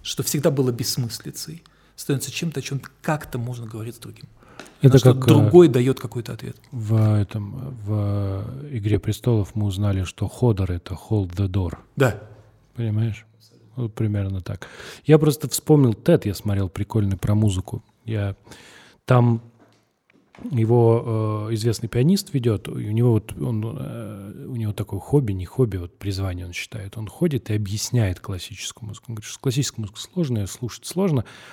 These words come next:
Speaker 2: а главное, большинство людей, ну, не заточены, они как бы н-,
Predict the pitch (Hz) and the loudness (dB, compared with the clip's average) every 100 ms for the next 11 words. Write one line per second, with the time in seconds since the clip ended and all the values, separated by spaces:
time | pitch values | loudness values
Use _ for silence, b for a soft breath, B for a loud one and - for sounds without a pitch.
0 | - 117 165 160 104 110 123 - 135 131 | -6 4 6 6 2 -2 -4 -2 0 2
1 | 185 175 120 117 107 120 - 131 - 101 | 0 0 0 0 0 0 4 2 2 -8
2 | 104 110 110 113 98 110 | -4 -6 -4 -8 -6 -8